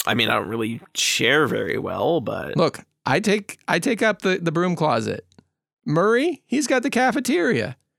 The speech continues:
Speaker 2: You can have that table over there.
Speaker 1: There's nothing on that table, though.
Speaker 2: There's the table.
Speaker 1: Well, yeah, but maybe if, if I'm gonna have that table, I want something to be on that table.
Speaker 2: Uh, he goes and walks behind
Speaker 1: Maybe you could go get some pastries and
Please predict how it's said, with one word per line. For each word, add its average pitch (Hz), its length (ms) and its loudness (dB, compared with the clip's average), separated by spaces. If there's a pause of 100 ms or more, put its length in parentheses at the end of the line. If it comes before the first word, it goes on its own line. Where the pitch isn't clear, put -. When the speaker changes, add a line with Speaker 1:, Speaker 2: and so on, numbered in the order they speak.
(120)
Speaker 2:
You 339 460 4 (160)
can 233 120 2
have 277 200 2
that 240 200 2
table 233 380 2
over 214 280 2
there. 196 360 2 (220)
Speaker 1:
There's 113 200 0
nothing 135 280 2
on 185 180 4
that - 180 -4
table, - 300 -4
though. - 880 -8
Speaker 2:
There's 120 260 0
the 123 80 -2
table. 285 500 0 (220)
Speaker 1:
Well, 147 160 0
yeah, 143 300 4
but 135 320 0
maybe 131 400 4
if, - 140 -2 (120)
if 113 200 -2
I'm 131 180 2
gonna 135 120 2
have 120 180 2
that 123 200 2
table, 120 260 0
I 120 100 2
want 131 240 2
something 117 280 -2
to 113 80 -4
be 120 220 0
on 113 180 2
that 82 200 -2
table. - 400 -4 (1000)
Speaker 2:
Uh, 127 180 2
he 123 120 0
goes 135 200 2
and 135 100 0
walks 127 240 2
behind 120 420 0
Speaker 1:
Maybe 120 220 4
you 127 120 2
could 123 180 2
go 127 180 4
get 123 200 2
some 120 160 0
pastries 196 680 0
and 113 260 -4